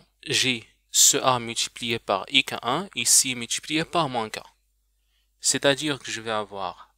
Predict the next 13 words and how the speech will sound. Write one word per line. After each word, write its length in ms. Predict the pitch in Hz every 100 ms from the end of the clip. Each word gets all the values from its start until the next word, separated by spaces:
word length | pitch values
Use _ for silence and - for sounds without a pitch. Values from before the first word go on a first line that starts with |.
| -
A, 280 | 110 131 - _ _ _ _ _ _ _ _ _ _ _ _ _ _ _ _
I 160 | 139 117 - _ _ _ _ _ -
K 80 | 104
un. 380 | - 113 165 - _ _ _ _ _ _
Si 280 | - - 143
on 160 | 139
met 160 | 135 123
le 120 | 110
K 100 | - 113 110
là, 360 | 98 - _ _
ça 260 | - - 107
va 140 | 101
devenir 400 | - - -